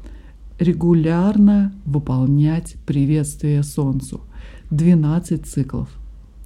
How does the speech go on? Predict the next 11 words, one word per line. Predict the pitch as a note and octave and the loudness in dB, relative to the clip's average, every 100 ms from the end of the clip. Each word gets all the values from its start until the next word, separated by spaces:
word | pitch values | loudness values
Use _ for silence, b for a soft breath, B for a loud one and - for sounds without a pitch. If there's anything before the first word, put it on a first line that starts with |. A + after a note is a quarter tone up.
| b b b b - | b b b b 0
Приветствие | G3+ B3 B3+ - B3 | 4 4 2 0 0
солнцу — | A#3+ D#4 D4 - - | 0 -4 -4 -4 -2
это | G3+ G3+ | -2 0
одно | G#3 F#3 G#3 A3+ | 2 4 4 4
из | G3+ F3+ | 2 -2
лучших | - E3 E3+ G3 G3+ - D3+ | -2 0 2 2 0 -6 -8
упражнений | D3 D#3 D#3+ D#3 C3+ A#2+ B2+ | -2 0 0 2 2 2 0
как | D#3 D3 | -2 0
для | D#3 | 0
укрепления | D#3 E3+ D#3 D#3 C#3+ C3+ C3 | 0 0 -2 -2 0 2 0
глаз, | C#3+ D3+ B3 - | 0 -2 -2 -6